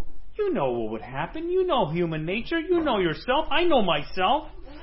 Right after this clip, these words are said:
You know what I love the most? Comfort and ease.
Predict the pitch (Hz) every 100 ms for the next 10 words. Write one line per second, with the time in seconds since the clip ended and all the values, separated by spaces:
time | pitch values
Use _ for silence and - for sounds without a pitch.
0 | - 285 381 392 370 359 330 339 - 226
1 | 226 294 320 - - - - - - -
2 | - - - - 214 185 - 135 - -
3 | - - - - - - - 156 147 120
4 | 104